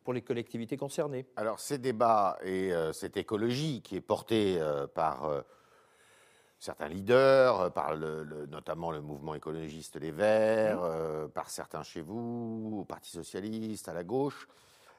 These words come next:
Speaker 2: est-ce que ça rentre pas en conflit avec la ruralité que vous avez, euh, en charge de, de veiller et de, et de réformer ?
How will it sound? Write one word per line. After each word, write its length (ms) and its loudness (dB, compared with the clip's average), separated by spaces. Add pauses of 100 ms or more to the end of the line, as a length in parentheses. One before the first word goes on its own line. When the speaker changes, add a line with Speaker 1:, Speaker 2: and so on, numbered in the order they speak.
(160)
Speaker 2:
est-ce 160 -2
que 80 -2
ça 140 4
rentre 260 2
pas 160 8
en 120 4
conflit 580 -6 (360)
avec 240 2
la 120 4
ruralité 680 -2
que 320 -6 (420)
vous 160 -14
avez, 340 -2
euh, 220 -2 (220)
en 80 -6
charge 480 -4
de, 240 -10 (680)
de 120 -10
veiller 640 0 (220)
et 60 -6
de, 500 -4
et 80 -4
de 80 -2
réformer ? 560 -4